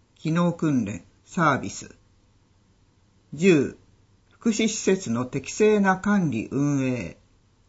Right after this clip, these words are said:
木更津市民総合福祉会館管理運営。木更津市老人福祉センター管理運営。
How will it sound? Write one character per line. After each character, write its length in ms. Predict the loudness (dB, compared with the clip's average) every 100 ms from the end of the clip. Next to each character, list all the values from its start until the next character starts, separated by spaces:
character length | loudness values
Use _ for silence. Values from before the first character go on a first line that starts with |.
| _ _ _ _ _ _ _ _ _
木 80 |
更 320 | -2 2 4 4
津 100 | 0
市 200 | 0 0
民 260 | 2 0
総 320 | 0 2 2
合 200 | 4 2
福 200 | 0 0
祉 160 | -2 -2
会 260 | -2 -2 -2
館 320 | -6 -8 -10 _ -8
管 280 | -2 0 0
理 160 | -2
運 380 | -2 -2 0 0
営。 300 | -2 -6 -10 _ _ _ _ _ _ _ _ _ _ _ _
木 80 | -10
更 300 | -2 2 2
津 100 | 2
市 380 | -2 -4 -8 -8 -4
老 240 | 2 4
人 260 | 4 2 0
福 200 | 0 0
祉 60 |
セ 260 | 0 0 0
ン 140 | 0
タ 360 | -4 -4 -4 -10
ー 160 | _ -4
管 300 | 0 2 0
理 180 | -2 -4
運 340 | -2 -2 -2
営。 360 | -4 -8 -12